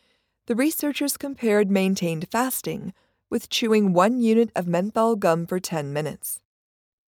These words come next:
There was a significant decrease in thirst intensity, P less than point zero zero one, and thirst discomfort, P less than point zero zero one,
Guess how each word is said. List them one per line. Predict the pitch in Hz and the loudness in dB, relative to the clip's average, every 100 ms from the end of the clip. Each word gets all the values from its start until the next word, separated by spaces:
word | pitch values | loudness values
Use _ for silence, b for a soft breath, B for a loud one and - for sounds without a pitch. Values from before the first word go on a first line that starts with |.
| _ | _
There | 226 226 | 2 4
was | 233 | 2
a | 226 | 2
significant | - 226 214 220 330 302 294 - | 0 2 4 4 2 -4 -8 -4
decrease | 240 240 - 226 220 | -2 -2 0 0 2
in | 208 202 | 0 2
thirst | 196 196 165 | 0 0 -4
intensity, | 165 233 262 - - - 196 - _ _ _ _ _ | -6 -4 -6 -6 -12 -16 -18 -20 _ _ _ _ _
P | 170 185 | -4 0
less | 165 160 - | 2 0 -2
than | 165 165 | -4 -4
point | - 156 | -4 -4
zero | 160 160 151 151 | -4 -2 -2 -2
zero | 151 143 135 | -4 -4 -4
one, | 143 190 160 - - _ _ _ | -4 -4 -4 -10 -20 _ _ _
and | 208 208 | -2 2
thirst | 180 160 - | 2 2 -2
discomfort, | 151 - - 240 240 165 - - _ _ _ _ _ - | -6 -6 -2 -2 -2 -10 -14 -20 _ _ _ _ _ -6
P | 170 | -2
less | 185 156 160 - | 0 0 -2 -4
than | 165 | -6
point | 165 156 156 | -6 -6 -6
zero | - 156 147 151 | -4 -2 -2 -2
zero | 156 139 135 | -4 -6 -6
one, | 147 151 160 | -4 -4 -6